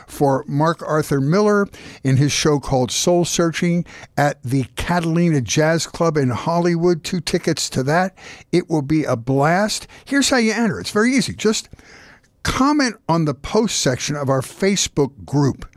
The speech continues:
But you have to join first. Keep that in mind. You can't just post. You have to join first. Just search Media Path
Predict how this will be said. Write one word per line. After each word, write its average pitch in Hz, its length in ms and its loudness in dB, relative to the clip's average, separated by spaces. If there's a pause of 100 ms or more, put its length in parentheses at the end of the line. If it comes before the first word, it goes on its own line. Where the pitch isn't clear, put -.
(640)
But 180 120 2
you 180 60 0
have 208 140 2
to 151 80 -4
join 156 320 2
first. 87 300 -10
Keep 151 160 -4
that 131 120 0
in 123 80 2
mind. 120 160 0
You - 60 -12
can't 156 120 -2
just - 200 -4
post. 135 200 0
You 151 40 0
have 135 80 -2
to 127 80 -6
join 131 260 2
first. 123 300 -4
Just - 180 -2
search 139 280 0
Media 185 460 2
Path 160 640 -2